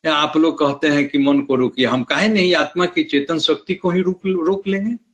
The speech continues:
बड़ा गजब तरह का प्रश्न था उनका। विद्वान व्यक्ति थे, विद्वता के आधार पर हमारी बातों को उन्होंने पकड़ा। अब हमको भी उनको संतुष्ट करना था,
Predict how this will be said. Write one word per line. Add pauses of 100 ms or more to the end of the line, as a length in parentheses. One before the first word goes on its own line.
(1600)
बड़ा
गजब
तरह
का
प्रश्न
था
उनका। (1040)
विद्वान
व्यक्ति
थे, (220)
विद्वता
के
आधार (100)
पर (720)
हमारी
बातों
को
उन्होंने
पकड़ा। (1400)
अब
हमको
भी
उनको
संतुष्ट
करना
था,